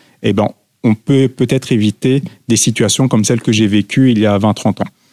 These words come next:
Donc oui, euh, ce qui m'a donné envie en premier, euh,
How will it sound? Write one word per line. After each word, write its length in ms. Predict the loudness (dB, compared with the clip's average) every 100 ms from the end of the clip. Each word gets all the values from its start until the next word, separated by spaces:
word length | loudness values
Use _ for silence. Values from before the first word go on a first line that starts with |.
| _ -20 _
Donc 180 | -4 0
oui, 160 | 0 2
euh, 100 | 0
ce 100 | 0
qui 100 | 0
m'a 140 | 2
donné 180 | 2 2
envie 300 | 2 2 0
en 80 | 0
premier, 400 | -2 0 2 2
euh, 160 | 0